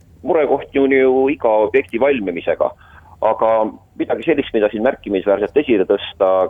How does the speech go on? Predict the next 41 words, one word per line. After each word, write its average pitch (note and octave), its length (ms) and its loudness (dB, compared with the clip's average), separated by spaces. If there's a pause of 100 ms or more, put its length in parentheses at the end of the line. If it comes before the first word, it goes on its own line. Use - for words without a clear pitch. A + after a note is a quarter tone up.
(100)
küll G#2+ 160 -2
ei E2 80 2
ole. F2+ 120 0
Täitsa - 240 -6
tavapärane G#2 520 0
ehitusprotsess, - 600 -4
mis F2 140 -6 (100)
tegelikult G#2 440 -2
kulges - 260 -2 (300)
päris - 240 -2 (160)
hästi - 360 -2
ja - 80 0
päris - 320 -2
mõistlikult - 600 -4 (120)
ja, F2 140 2 (800)
ja G2 120 2 (240)
tagantjärgi F#2+ 440 0
vaadates F#2+ 480 -2 (240)
oli E2 300 0 (260)
linna F#2+ 280 -2
poolt - 200 -4
need - 160 -10
planeerimistegevused, F2 1000 -2
eeltööd D#2 360 0
tehtud - 280 -12
ka - 80 -6
päris D#2 240 -2
hästi, D2+ 320 -4
nii C#2+ 120 -2
et, - 200 -8
et, - 360 -8
äh, - 520 -2 (240)
ei D3 80 2
olnud A2+ 240 -2
selliseid F#2 320 -4
probleeme, E2+ 440 0
mille D2+ 240 0
üle C#2+ 80 0
praegu F2 240 0
peaks - 160 -6
tagantjärele C#2 520 0